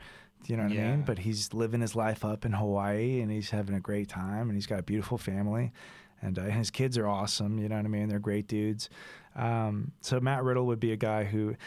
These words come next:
Speaker 1: and, and that whole barefoot thing, I mean, it's just, like, I mean, I've done shows where, you know, they let fans in the ring at intermission and whatnot, and, and to see them even try and get in the ring is, is kinda jarring 'cause you're just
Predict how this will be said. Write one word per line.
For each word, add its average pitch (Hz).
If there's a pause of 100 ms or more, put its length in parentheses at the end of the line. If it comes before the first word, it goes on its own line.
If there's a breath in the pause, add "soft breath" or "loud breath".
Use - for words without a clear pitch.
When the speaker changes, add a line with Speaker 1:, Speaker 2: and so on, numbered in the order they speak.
(100)
Speaker 1:
and, 160
and 175
that 180
whole 196
barefoot 135
thing, 139
I 139
mean, 170
it's 160
just, -
like, 147 (1040 loud breath)
I 147
mean, 170 (640)
I've 196
done 202
shows 147
where, 131
you 131
know, 127
they 127
let 135
fans 131
in 123
the 120
ring 120
at 120 (200)
intermission 120
and 120
whatnot, 120
and, 135
and 143
to -
see -
them 233
even 165
try 156
and 147
get 139
in 143
the 147
ring 160
is, 143
is 120 (140)
kinda 143
jarring 120
'cause 117
you're 117
just 117